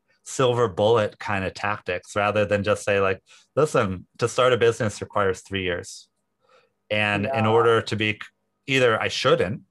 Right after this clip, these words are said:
Speaker 1: and I should just, like, be a career person, or I need to take down my cost of living. I need to, like, really prepare myself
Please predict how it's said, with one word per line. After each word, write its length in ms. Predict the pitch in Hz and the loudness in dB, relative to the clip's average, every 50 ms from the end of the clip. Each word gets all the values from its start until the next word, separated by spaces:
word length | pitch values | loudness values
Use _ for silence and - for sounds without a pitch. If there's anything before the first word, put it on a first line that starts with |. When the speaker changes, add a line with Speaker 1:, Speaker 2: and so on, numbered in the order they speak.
| _ _ _ _ _ _ _ _ _ _ _ _ _ _ _ _ - | _ _ _ _ _ _ _ _ _ _ _ _ _ _ _ _ -6
Speaker 1:
and 100 | - 104 | -4 -2
I 60 | 107 104 | -2 -2
should 140 | - 113 101 | -2 -2 0
just, 260 | 107 107 101 - - | 0 0 0 0 0
like, 180 | 107 95 - | 0 0 0
be 140 | - 113 107 101 | -2 -2 -2 -2
a 80 | 92 | -2
career 400 | - - - 107 107 113 120 113 | -4 -6 -4 -2 2 2 2 2
person, 680 | 107 - - 92 87 - - - 90 98 117 127 120 _ _ _ _ _ _ _ _ _ _ - | 0 -2 -2 -4 -4 -4 -4 -6 -6 -6 -6 -10 -12 _ _ _ _ _ _ _ _ _ _ -6
or 540 | - - 117 127 131 131 131 123 113 98 - _ _ _ _ _ _ _ _ _ _ _ _ _ _ _ _ _ _ _ - | 0 2 4 6 6 6 6 4 2 0 -6 _ _ _ _ _ _ _ _ _ _ _ _ _ _ _ _ _ _ _ -10
I 40 | 123 | -6
need 180 | 117 117 113 | -4 -4 -4
to 60 | 107 101 | -4 -4
take 240 | 107 107 113 101 | -4 -4 -4 -2
down 180 | - 110 98 95 | -2 -2 -2 -2
my 100 | 95 92 | -4 -6
cost 340 | - - 98 95 87 - - | -4 -2 -2 -2 -2 -2 -4
of 60 | 98 | -2
living. 520 | 117 139 135 127 127 123 123 120 117 113 | 0 0 2 2 2 2 0 0 -2 -2
I 80 | 107 95 | -2 -4
need 320 | 95 98 98 98 98 98 | -2 -4 -4 -4 -4 -4
to, 120 | - 104 95 | -4 -2 0
like, 200 | 92 95 92 - - | 0 0 -2 -2 -2
really 220 | 101 95 95 92 | 0 0 0 0
prepare 400 | - - 95 - - 104 104 110 | -2 -6 -10 -4 -2 0 0 0
myself 600 | 110 104 101 95 - - 98 92 92 92 92 - | 0 -2 -2 -4 -4 -2 -2 0 0 -2 -4 -6